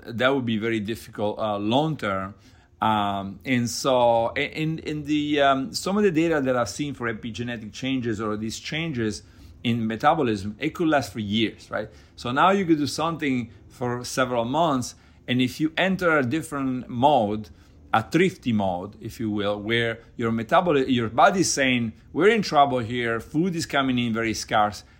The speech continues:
I'm gonna slow down as much as possible." Uh, so now they could put you in a, in a trouble situation. So this is why, if you look at some of these paper, uh, following the American, uh,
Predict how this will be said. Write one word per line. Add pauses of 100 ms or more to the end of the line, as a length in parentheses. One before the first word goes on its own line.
(160)
I'm
gonna
slow
down
as
much
as
possible." (460)
Uh,
so
now
they
could
put
you
in
a,
in
a
trouble
situation.
So
this
is
why, (200)
if
you
look
at
some
of
these
paper,
uh,
following
the
American,
uh,